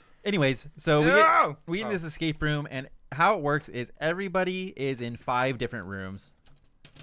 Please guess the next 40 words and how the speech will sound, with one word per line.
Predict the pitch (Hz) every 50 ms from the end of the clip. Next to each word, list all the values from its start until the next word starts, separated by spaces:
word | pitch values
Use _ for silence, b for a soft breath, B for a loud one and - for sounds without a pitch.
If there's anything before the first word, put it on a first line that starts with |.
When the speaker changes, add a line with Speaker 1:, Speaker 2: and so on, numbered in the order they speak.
| - -
Speaker 1:
along | - 135 131 131 123 120 120 117 113 113 110 101
the | - 113
sides. | - - 135 113 107 104 95 92 107 113
Speaker 2:
All | 127 127
right, | 123 123
Speaker 1:
And | 123 120 117 127 127
then | 127 123
Speaker 2:
everybody, | 117 113 113 113
you | 107 113 113 113
ready? | 113 123 131 139 143 143 147 156
Speaker 1:
Oh, | 110 98
Jose's | 101 104 95 110 107 95 104
ready | 101 101 98
with | 98 98
his, | - 107 101 90 107
uh, | 101 98 98 98 95 95 - - - - -
first | - 123 110 - -
gingerbread | - 110 101 98 92 98 95 95
man | 95 95
of | 95 92
the | 92
night. | 95 95 92 - -
Speaker 2:
Da, | - 175 156 151
da, | 156 - 156
da, | 156 170
da. | 185 220 220 208 208 208 208 208 208 208 208 208 208 208 208 202 196 b b b b b b b b _ _ _ -
Speaker 1:
That | 349
looks | 269 - -
really | 127 147 160
good, | 156 160 127
Jose. | 104 92 98 101 104 107
Speaker 2:
Oh, | 117 160 170
thank | 175 185 180 147 113
you. | 101 98 92
Can | - 131 127
you | 127
guess | 139 139 -
who | 165 160
it | 156
is? | 165 170 170 170 -